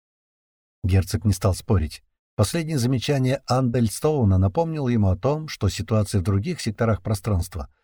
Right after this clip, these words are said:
складывалась не так хорошо, как здесь. В районе угольной туманности Гринсроу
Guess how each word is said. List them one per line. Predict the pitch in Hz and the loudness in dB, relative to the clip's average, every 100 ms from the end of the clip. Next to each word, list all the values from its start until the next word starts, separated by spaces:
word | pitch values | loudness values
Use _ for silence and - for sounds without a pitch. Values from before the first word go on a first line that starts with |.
| _ | _
складывалась | - - 117 117 113 117 - - | -10 0 2 4 4 2 0 2
не | 101 | 2
так | 120 131 | 2 0
хорошо, | - 131 120 127 | 0 0 0 -2
как | 107 90 | -4 -4
здесь. | 73 80 76 - _ _ _ _ - | -6 -6 -8 -12 _ _ _ _ -2
В | 92 | 2
районе | 98 104 110 110 | 6 6 6 4
угольной | 101 101 98 | 4 4 4
туманности | - 101 104 98 90 - | 2 2 4 2 0 -2
Гринсроу | 87 101 160 139 110 92 78 73 | 0 0 -2 -2 0 0 -2 -8